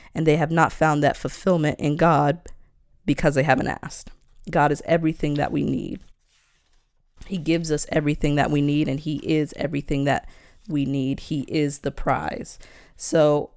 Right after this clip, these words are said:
find out, "God, where am I feeling unfulfilled?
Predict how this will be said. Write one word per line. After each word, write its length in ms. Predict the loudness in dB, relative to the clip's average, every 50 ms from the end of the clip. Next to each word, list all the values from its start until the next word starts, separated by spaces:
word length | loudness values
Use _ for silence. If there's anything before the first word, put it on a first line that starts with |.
| -20 -18
find 540 | -16 -6 -2 0 0 2 2 0 0 -2 -4 -4
out, 400 | -2 0 2 2 2 0 -2 -6 -8 -4
"God, 360 | -2 2 4 4 4 2 2
where 460 | 0 2 4 4 6 6 4 2 0
am 160 | -2 -2 -2
I 160 | 0 -2 -2
feeling 500 | -2 -4 -4 -2 0 0 2 0 -2 -4 -4
unfulfilled? 960 | -4 -4 -4 -4 -4 -8 -8 -8 -6 -4 -2 -2 -2 -4 -6 -8 -10 -12 -12